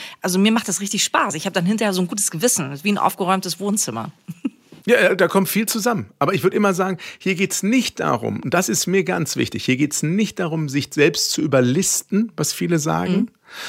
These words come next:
Speaker 2: sondern es geht darum, die vorhandenen Kräfte zu aktivieren, die wir häufig ungenutzt lassen.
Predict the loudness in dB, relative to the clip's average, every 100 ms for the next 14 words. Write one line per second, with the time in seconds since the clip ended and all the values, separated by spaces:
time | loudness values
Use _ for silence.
0 | -4 0 2 2 -2 0 2 2 2 2
1 | -2 -6 _ -8 -2 -2 0 0 0 0
2 | -2 -4 -4 -2 -2 -2 -6 -6 -4 -6
3 | -6 -10 -8 -6 -4 -2 -2 -2 2 2
4 | 4 2 0 -4 2 4 4 2 0 -2
5 | -4 -4 -6 -4 -4 -6